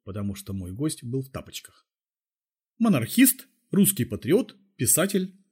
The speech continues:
дворянин". Вот так вот. Хе, именно этого мне для полного счастья и не хватало. Не, что-то надо срочно делать,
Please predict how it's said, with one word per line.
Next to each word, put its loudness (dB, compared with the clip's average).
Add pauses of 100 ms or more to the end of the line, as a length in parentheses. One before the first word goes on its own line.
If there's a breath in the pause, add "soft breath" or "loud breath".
(220)
дворянин". 4 (1120)
Вот -10
так -6
вот. -6 (460)
Хе, 2 (180 loud breath)
именно 6
этого 4
мне 0
для -2
полного -2
счастья -4
и 0
не 0
хватало. -10 (640)
Не, 2 (300)
что-то -4
надо 0
срочно -4
делать, -4